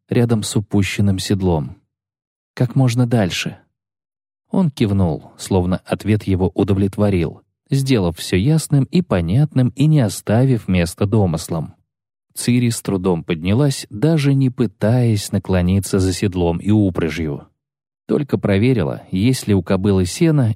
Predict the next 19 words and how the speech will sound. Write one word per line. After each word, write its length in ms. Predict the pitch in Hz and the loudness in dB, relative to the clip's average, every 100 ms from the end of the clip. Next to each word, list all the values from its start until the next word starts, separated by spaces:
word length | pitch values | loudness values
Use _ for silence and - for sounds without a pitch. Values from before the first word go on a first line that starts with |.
| - | 0
и 100 | 175 | 2
овес 400 | 104 85 87 - | 2 2 -2 -2
в 80 | |
колоде, 600 | - 110 104 85 73 62 - _ _ _ | -2 0 2 0 -2 -10 -16 _ _ _
а 120 | 90 | -2
потом 460 | 85 85 151 156 139 _ | -2 -2 0 0 -2 _
принялась 560 | - 104 104 110 175 - | -2 2 2 2 0 -2
протирать 520 | - 95 98 92 87 | -2 0 2 0 0
спину 380 | - 101 90 85 | -2 0 2 0
и 60 | |
бока 320 | 76 80 - | 0 -2 -2
лошади 500 | 80 151 - 120 107 - _ | 0 0 0 0 -2 -4 _
пучком 440 | - 92 - 92 85 | -4 -4 -2 -2 -2
соломы. 640 | - 90 87 73 65 - - _ _ _ _ _ _ | -2 0 2 0 -4 -10 -18 _ _ _ _ _ _
Высогота 600 | 85 90 101 139 175 117 | 0 0 2 0 0 0
молча 380 | 107 147 - 117 | 2 0 0 -2
ждал 400 | 92 101 127 - _ - | 0 0 0 -2 _ -6
и 120 | 98 | -4
дождался. 840 | 95 104 107 107 82 - - - | 0 0 0 0 -2 -8 -14 -16